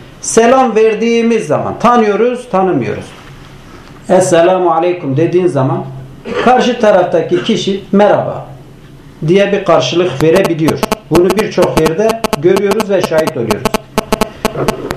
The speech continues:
Bu selamı vererek neyi elde ediyoruz? Karşı taraftaki insan Müslümansa onun da bu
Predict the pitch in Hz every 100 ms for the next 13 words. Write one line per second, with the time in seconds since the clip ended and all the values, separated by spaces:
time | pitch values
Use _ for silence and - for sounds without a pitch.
0 | - - 202 311 - 233 233 226 254 190
1 | 220 226 247 233 220 - - - - -
2 | 151 208 254 294 226 196 175 180 156 139
3 | 147 160 208 - - - - - - 240
4 | 240 269 - 214 196 - 175 - 196 180
5 | - 190 175 175 - 190 196 185 - 151
6 | - - - - - - - - - -
7 | 196 247 226 202 196 226 196